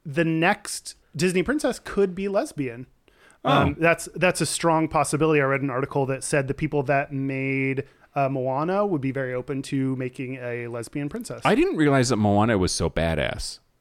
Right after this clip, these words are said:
Speaker 2: Like, th-, the gays love her. I didn't see the movie. I, I, it just wasn't my zone.
Speaker 1: Yeah.
Speaker 2: But,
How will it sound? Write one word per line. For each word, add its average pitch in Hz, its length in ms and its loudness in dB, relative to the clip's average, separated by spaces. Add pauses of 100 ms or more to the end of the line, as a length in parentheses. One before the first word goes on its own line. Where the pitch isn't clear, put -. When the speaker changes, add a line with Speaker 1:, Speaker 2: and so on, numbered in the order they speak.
Speaker 2:
Like, 104 340 0 (540)
th-, - 180 -8
the 117 180 0
gays 139 400 4
love 101 280 4
her. 101 400 4 (200)
I 127 100 4
didn't 156 240 2
see 131 100 0
the 110 80 0
movie. 90 500 -2
I, 98 80 2 (120)
I, 98 200 0
it - 80 -10
just - 200 -6
wasn't 113 240 0
my 95 280 -2 (180)
zone. 101 540 0 (100)
Speaker 1:
Yeah. 135 220 -4
Speaker 2:
But, 104 340 2